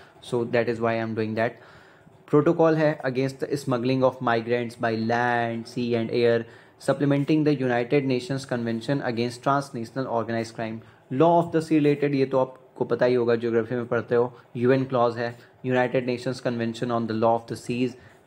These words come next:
Then disarmament पे comprehensive nuclear test ban treaty, very important, ओके। रिलेटेड न्यूज़ में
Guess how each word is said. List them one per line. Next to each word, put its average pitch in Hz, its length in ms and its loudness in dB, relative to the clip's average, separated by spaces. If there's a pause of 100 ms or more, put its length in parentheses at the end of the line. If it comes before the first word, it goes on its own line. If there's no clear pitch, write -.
Then 143 220 2
disarmament 135 640 0
पे 131 160 -2 (280)
comprehensive 120 640 -2
nuclear 123 440 2 (140)
test 120 240 -2
ban 110 300 -2
treaty, 117 320 -6
very 107 220 0
important, 107 340 -6
ओके। 135 220 -2 (460)
रिलेटेड 151 400 4
न्यूज़ 160 260 0
में 165 100 0